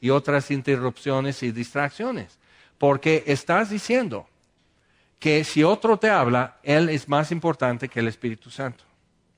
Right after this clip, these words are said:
Uno, que los que te rodean, aunque la Biblia dice que somos muchos, pero somos un solo cuerpo,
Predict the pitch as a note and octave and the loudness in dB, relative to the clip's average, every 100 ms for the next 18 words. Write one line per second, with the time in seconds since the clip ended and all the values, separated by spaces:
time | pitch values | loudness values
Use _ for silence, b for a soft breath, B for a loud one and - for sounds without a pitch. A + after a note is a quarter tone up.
0 | _ B2+ G#2+ D#2+ b b b - D3 C#3+ | _ -4 -4 -8 b b b -2 0 2
1 | C#3+ B - B2+ C#3+ - D#3+ F3+ F3 G3+ | -2 B -4 0 0 0 0 2 4 4
2 | F3+ C#3+ C3 D#3+ b b - C3+ C3+ D3 | 4 2 0 -4 b b -2 0 0 2
3 | C#3+ - A#2 A2+ A#2 A3 B3 F3 D3 - | 2 0 0 0 2 2 4 2 2 -2
4 | D3+ C3+ - C#3+ C#3+ - C#3+ A3+ - D3 | -4 -4 -2 0 0 -2 0 0 -2 -4
5 | - B2 A#2+ C#3 B2 A#2+ D3+ D3+ D#3+ C#3 | -2 -2 0 0 0 -2 -4 -2 0 2
6 | A#2+ - G3 - C3 | 0 0 0 2 0